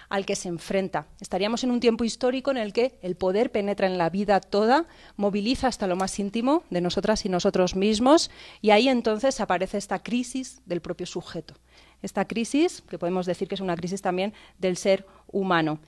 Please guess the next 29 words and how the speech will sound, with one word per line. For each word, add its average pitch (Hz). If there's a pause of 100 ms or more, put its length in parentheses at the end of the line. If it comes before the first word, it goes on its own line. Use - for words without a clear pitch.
(120)
y 196
una 254
crisis 269
en 220
última 226
instancia 240
también, 233 (340)
eh, 175
del 214
sistema 226
productivo, 185 (280)
de 180
qué 254
entendemos 190
por 175
productividad, 165 (320)
de 202
si 247
se 208
puede 254
seguir 220
produciendo 202
en 180
los 165
mismos 202
términos 277
en 185
los 175
que, 170